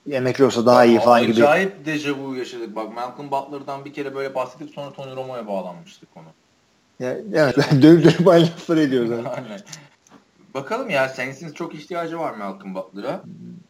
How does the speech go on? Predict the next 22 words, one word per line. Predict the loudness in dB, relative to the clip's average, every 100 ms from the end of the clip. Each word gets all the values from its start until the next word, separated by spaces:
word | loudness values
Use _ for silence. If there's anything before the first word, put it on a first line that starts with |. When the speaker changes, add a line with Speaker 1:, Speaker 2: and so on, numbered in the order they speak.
| _ -8
Speaker 1:
Evet. | -8
Speaker 2:
Patriots'ın | -8 -16 -12
artık | -8 -8 -8 -16
Gilmore | -14 -10 -12 -6
geldikten | -4 -4 -10 -14
sonra | -12 -10 -10
har-, | -6 -6 -4
harcanabilir | -6 -6 -8 -14 -16 -14 -12
bir | -12
adam | -12 -18 -20
oldu. | -20 _ _ _ _ _ -12
Speaker 1:
Evet, | -12 -12
evet. | -14 -8
Bir | -4
Speaker 2:
Evet. |
Speaker 1:
tane | 4 4 6
draft | 4 2
pick | 0
alırlarsa | 0 2 2 2 4
iyi | 4
olur | 4 -2 -16 _ _ _ _ -2
karşılığında. | -2 -2 -6 -6 -8